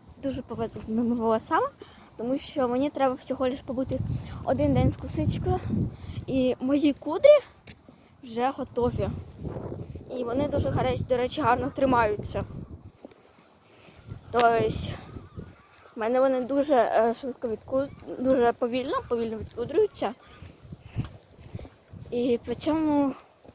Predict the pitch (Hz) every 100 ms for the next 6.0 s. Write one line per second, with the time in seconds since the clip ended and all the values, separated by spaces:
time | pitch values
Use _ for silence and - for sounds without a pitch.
0 | - - - - - - 285 233 - 226
1 | 254 294 302 294 - - 220 269 311 269
2 | 277 - 254 254 262 262 262 - 254 -
3 | 254 - - - - 262 285 269 254 240
4 | 233 254 220 226 226 269 - - - 262
5 | 240 247 226 247 262 240 285 - 370 262